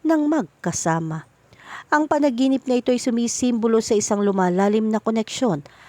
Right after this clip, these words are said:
at isang pagnanais na tuklasin ang mundo bilang mag-asawa. Sinasalamin nila ang kapwa pagnanais para sa pagsasama at ang pagpayag na i-navigate ang mga tagumpay at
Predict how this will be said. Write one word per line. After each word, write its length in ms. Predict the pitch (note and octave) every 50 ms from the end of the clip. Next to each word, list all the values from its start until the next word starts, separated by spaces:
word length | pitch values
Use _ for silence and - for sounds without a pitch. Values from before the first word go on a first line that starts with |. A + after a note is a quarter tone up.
| - - - - G4+
at 80 | G4
isang 320 | - F#4 D#4+ - F#4 E4+ -
pagnanais 720 | - D4 B3 A#3 C4 C4 B3+ B3+ B3 A#3 G3 A#3 A3 -
na 80 | - B3
tuklasin 640 | - - B3 - B3 A#3 A3 - - B3+ A#3+ A#3+ A#3
ang 80 | A#3
mundo 480 | A#3+ B3 A#3+ A#3+ G#3 B3 A#3 E3+ D3 - _ _ _
bilang 400 | - B3 C4+ A#3 G3 D#3+ D3+ D3+
mag-asawa. 800 | D#3 D#3 D3+ - D#3+ - - - E3+ D#3+ E3 D#3+ D#3+ D3+ D3+ - _ _ _ _ _ _ - - - - - - -
Sinasalamin 880 | - - - C#4+ B3+ A#3+ A#3+ A3+ - A#3 A3+ A3 A3 A3 A3 G#3+ G#3
nila 240 | G3 G#3 G3 F#3 D#3
ang 80 | F3+ F#3+
kapwa 480 | - - G3+ F#3+ F#3+ - - G3 F3+
pagnanais 800 | - F#3+ F3 E3 E3 E3 D#3+ E3 F3+ F#3+ F3+ G3 G#3+ - - -
para 240 | - F#3+ F3 F3+ F3+
sa 160 | - - E3+
pagsasama 720 | - D#3 D3+ - - - D3+ - - G3 G3 A3 A3 A#3 A#3+ - - - - - -
at 160 | - F#4 F#4 - -
ang 160 | E4+ E4+ D#4+
pagpayag 720 | - E4 C4+ A#3+ - - C4+ C#4 C4+ A#3 G#3+ F3 E3 D#3+ -
na 160 | - F3 E3+
i-navigate 720 | D3 E3+ D#3 D#3+ F#3+ A3 G#3+ A3 A3+ - B3+ B3+ B3+ - _ - _
ang 240 | - D4+ D4 D#4 D#4+
mga 160 | E4 D#4+ -
tagumpay 560 | E4+ C4 D#4+ D#4+ D#4 D4 - - C#4 F3+ C#3+ D3 - - - - - - - F#3
at 80 | F3+